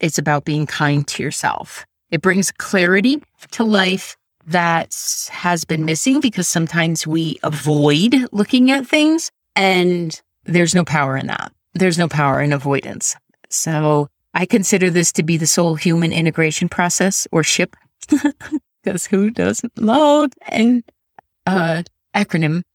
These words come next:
I couldn't remember the word. I needed to bring up the neural pathway that had the, that experience of acronym in there. And once you know the truth of yourself, this human experience gets to be a whole heck of a lot of fun. That's conscious circuitry.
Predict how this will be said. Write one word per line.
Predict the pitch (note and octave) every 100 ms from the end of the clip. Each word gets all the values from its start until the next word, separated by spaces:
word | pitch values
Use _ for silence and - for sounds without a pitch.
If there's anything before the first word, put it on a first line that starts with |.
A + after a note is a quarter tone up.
| _ -
I |
couldn't | G3+ G#3+
remember | E3 D3 D3
the | D3
word. | F3 D#3+
I | D3+
needed | D3+ D3 C#3
to |
bring | C3+ D3+
up | D3+
the | -
neural | D3 D3
pathway | C#3 D3+ D#3 D3 D3
that | C#3+
had | D#3 C#3+
the, | D3 C#3 - -
that | D#3 D3+ - -
experience | - - E3 D3 D#3
of |
acronym | D#3+ E3+ F3 D3+ C#3+
in | D3
there. | D3 D3 - _ _
And | F3 F3 E3+ - _ _ -
once | G#3+ B3
you | C4
know | G#3+ G3 F3+
the | F3+
truth | - A#3+ A#3+
of | F#3
yourself, | D#3 D3+ - A#2 A2 - _ _
this | D#3+ F#3
human | - F#3+ F3+ E3+
experience | D#3 - E3 D#3 D3 D3 -
gets | - D3+ -
to |
be | D#3 D3+
a | D3
whole | - E3+
heck | D3+ D3 D3
of | C#3+
a |
lot | C#3+ C#3
of | C#3+
fun. | - C#3 - D3 _ _
That's | - B3 C#4+
conscious | - C4+ A#3 - G3+
circuitry. | G3 E3+ - - E3 F#3+